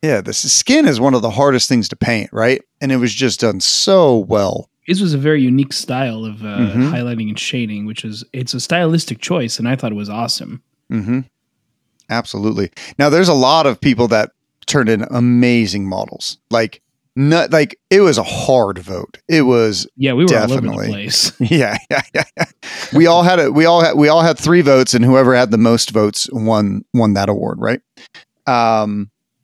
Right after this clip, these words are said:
Speaker 1: and it was just everywhere. Like, Daniel Esperanza had some great models. There's, there's so many people that had great models. It was, it was amazing. Um, another really interesting one, we had, um, I think his name is Alex,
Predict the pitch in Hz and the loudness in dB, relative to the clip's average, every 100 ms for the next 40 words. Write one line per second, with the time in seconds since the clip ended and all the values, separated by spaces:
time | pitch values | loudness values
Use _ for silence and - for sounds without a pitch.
0 | _ 160 143 127 113 120 - 98 - - | _ -2 2 2 2 0 -2 -4 -6 -10
1 | - 120 117 139 139 127 117 110 120 135 | -4 -4 0 2 2 2 0 -2 0 2
2 | 123 120 117 - 104 104 117 123 120 _ | 2 2 0 -2 -4 0 2 2 0 _
3 | 127 117 117 117 113 101 127 - - - | -2 2 4 4 2 2 0 -2 -10 -2
4 | 165 - 233 190 175 165 - 139 135 123 | 0 2 4 6 6 4 2 0 2 0
5 | 107 - _ _ 110 127 120 123 117 107 | 0 -4 _ _ -2 -2 0 0 0 -2
6 | 98 117 135 104 104 98 135 131 98 - | -2 -2 -2 -2 -4 -4 -2 0 0 -4
7 | - _ _ _ _ _ _ _ _ _ | -12 _ _ _ _ _ _ _ _ _
8 | _ _ _ _ 156 131 110 104 104 101 | _ _ _ _ 0 2 2 0 0 -4
9 | 101 107 - - 123 117 113 107 104 - | -8 -10 -6 -2 2 4 2 0 -2 -6
10 | _ _ _ _ _ _ _ _ _ _ | _ _ _ _ _ _ _ _ _ _
11 | - 147 160 185 180 170 139 147 185 170 | -4 2 2 4 4 6 4 4 2 2
12 | 127 117 110 110 117 131 104 - - 110 | 2 4 4 2 2 2 0 -8 -4 0
13 | 104 98 104 110 - - 170 185 131 87 | 0 0 -4 -6 -8 -4 0 2 2 0
14 | - 107 110 - - - | -4 -4 -4 -4 -8 -12